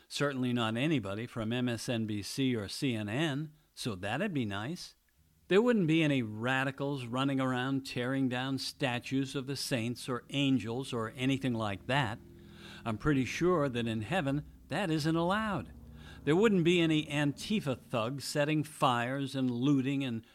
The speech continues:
smashing windows either. Wherever members of Antifa go when they die, there should be fires, and they should be very hot. But maybe it should be like a barbecue where the Antifa people are the meat.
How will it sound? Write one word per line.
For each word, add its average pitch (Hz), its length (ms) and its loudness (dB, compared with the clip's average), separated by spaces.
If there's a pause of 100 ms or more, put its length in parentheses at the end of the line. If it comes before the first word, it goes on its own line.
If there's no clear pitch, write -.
smashing 135 640 0
windows 113 520 2
either. 123 400 0 (520)
Wherever 143 440 2
members 143 360 2
of 123 120 -2
Antifa 127 600 2
go 113 180 0
when 101 180 -2
they 98 140 -4
die, 101 440 -4 (320)
there 120 160 0
should 208 260 4
be 117 140 -2
fires, 113 720 -2
and 104 220 -4 (280)
they 123 100 0
should 120 180 0
be 117 120 0
very 117 320 2
hot. - 420 -2 (500)
But 165 120 0
maybe 214 340 4
it 156 100 0
should 156 160 -4
be 143 260 2 (120)
like 165 180 -2
a 143 60 6
barbecue 135 720 2
where 117 220 0
the 120 140 0
Antifa 120 640 -2
people 120 480 -2 (220)
are 123 100 0
the 120 120 0
meat. 143 420 4